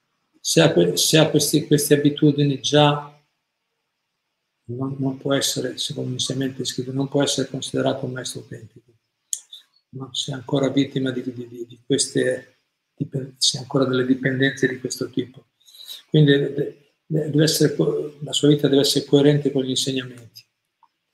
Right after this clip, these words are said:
Quindi queste sono già due prime due, parla sempre di Krishna, ma ce ne sono tante altre, poi vediamo se qualcuno di voi ha qualche commento o domanda.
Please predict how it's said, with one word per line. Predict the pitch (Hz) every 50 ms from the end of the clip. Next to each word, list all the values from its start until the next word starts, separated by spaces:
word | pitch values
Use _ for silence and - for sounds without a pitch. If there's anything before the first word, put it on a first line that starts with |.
| _ _ _ _ _ _ _ _ _ _
Quindi | - 147 143 147
queste | - 151 -
sono | - 143
già | 127 147 139 -
due | 147 135
prime | - - 143 135 135
due, | 131 135 -
parla | - - 143 139 135 131
sempre | - - 139 131 - 135 131
di | 131 135
Krishna, | 135 - 135 143 139 - - - 170 190
ma | 208 202
ce | - - 185
ne | 165
sono | - 180 160
tante | 160 160 156 151 151 156
altre, | 165 156 147 - -
poi | - - 139 131
vediamo | 131 123 135 139 131 127
se | - - 139
qualcuno | - 131 120 - - 131 127
di | 127 127
voi | 127 131 127 123
ha | 123
qualche | - 127 123 - - 143 -
commento | - 131 127 127 127 127 127 _ -
o | 123 127
domanda. | 123 123 120 - - 120 120 _